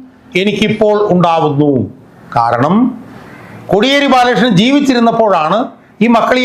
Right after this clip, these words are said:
അഴിമതി മുഴുവൻ നടത്തിയത്. അത് കോടിയേരി ബാലകൃഷ്ണൻ അതിനുവേണ്ടി കൂട്ടുനിന്നിട്ടില്ലെങ്കിലും കോടിയേരി ബാലകൃഷ്ണൻ ഉപയോഗിച്ചാണ് അവർ നടത്തിയതെങ്കിലും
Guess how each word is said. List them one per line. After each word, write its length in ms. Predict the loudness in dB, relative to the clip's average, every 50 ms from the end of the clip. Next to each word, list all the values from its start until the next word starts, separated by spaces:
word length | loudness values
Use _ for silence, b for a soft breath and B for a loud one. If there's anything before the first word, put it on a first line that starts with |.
| 0 0
അഴിമതി 280 | 0 0 0 0 2 0
മുഴുവൻ 200 | 0 0 0 0 0
നടത്തിയത്. 380 | -2 -2 -2 -2 -2 0 -2 -2 -4 -8 -16 -20 _ _ _ _ _ _ _ _ -20 -20 -20 -20 -20 -20 -20 -20 -20 -20 -20 -20 -20 -20 -20 -20 -20 -20 -20 -20 -20 -20 -20 -6 -4 -2
അത് 80 | 0 2 2
കോടിയേരി 340 | 2 2 2 0 0 2 2 2
ബാലകൃഷ്ണൻ 540 | 2 2 2 0 0 2 2 2 2 2 2 2
അതിനുവേണ്ടി 340 | 2 2 0 0 0 0 0 0
കൂട്ടുനിന്നിട്ടില്ലെങ്കിലും 760 | 0 0 0 2 2 2 2 2 2 0 0 0 0 0 0 0
കോടിയേരി 280 | 0 0 0 0 0 2 2
ബാലകൃഷ്ണൻ 280 | 2 0 0 0 0 -2 0
ഉപയോഗിച്ചാണ് 420 | 0 0 -2 0 -2 -2 0 0
അവർ 80 | 0 0 -2 -2
നടത്തിയതെങ്കിലും 560 | -2 -2 -4 -2 -2 -2 -2 0 0 0 0